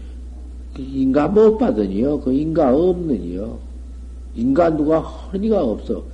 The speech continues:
강사로서 그러니요. 강사로 모두 돌아다니면서 어디 갔다 와서는 인가 받았다고 괜히 그-, 그랬지. 어디 인가가 있나? 인가 없어.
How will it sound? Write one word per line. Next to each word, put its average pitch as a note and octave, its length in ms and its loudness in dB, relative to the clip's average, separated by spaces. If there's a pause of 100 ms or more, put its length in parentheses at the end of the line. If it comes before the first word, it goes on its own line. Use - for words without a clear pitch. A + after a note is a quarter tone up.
(200)
강사로서 E3 1040 0
그러니요. F3 600 0 (800)
강사로 C3+ 880 4 (200)
모두 C#3+ 240 4
돌아다니면서 A2+ 920 2 (400)
어디 A#2+ 200 2
갔다 A2 320 0
와서는 F#2+ 480 -2 (280)
인가 B2+ 220 2
받았다고 G2 640 0
괜히 A2 440 6
그-, - 120 -12 (680)
그랬지. A#2 460 4
어디 B2+ 220 2
인가가 D#3+ 300 -2
있나? F3+ 560 -6 (1120)
인가 A#2 300 -4
없어. - 500 -10